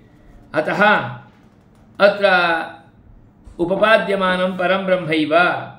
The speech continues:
अतः सृष्ट्यनुगुण ईक्षणकर्ता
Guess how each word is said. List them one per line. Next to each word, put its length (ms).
अतः 540
सृष्ट्यनुगुण 920
ईक्षणकर्ता 1500